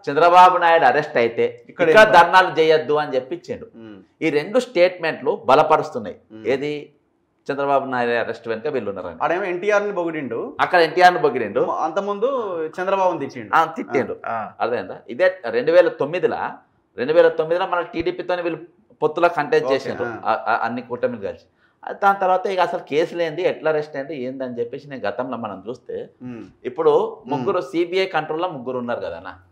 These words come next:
Speaker 2: ఆ, ఎవరు?
Speaker 1: ముగ్గురు, ముగ్గురు. ఒకడు
Speaker 2: ఆ.
Speaker 1: మన వైఎస్ జగన్మోహన్ రెడ్డి.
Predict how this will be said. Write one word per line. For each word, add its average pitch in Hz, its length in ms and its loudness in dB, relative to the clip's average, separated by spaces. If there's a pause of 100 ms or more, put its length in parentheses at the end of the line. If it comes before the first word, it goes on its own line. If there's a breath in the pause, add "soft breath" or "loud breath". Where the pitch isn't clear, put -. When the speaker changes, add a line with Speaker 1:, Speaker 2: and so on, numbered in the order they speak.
(140)
Speaker 2:
ఆ, 123 220 -12
ఎవరు? 151 380 -4 (720)
Speaker 1:
ముగ్గురు, 131 340 -8
ముగ్గురు. 131 320 -2
ఒకడు 147 300 2
Speaker 2:
ఆ. 202 160 0 (320)
Speaker 1:
మన 113 160 -6 (680)
వైఎస్ 127 240 -2
జగన్మోహన్ 113 480 -4
రెడ్డి. 101 320 -12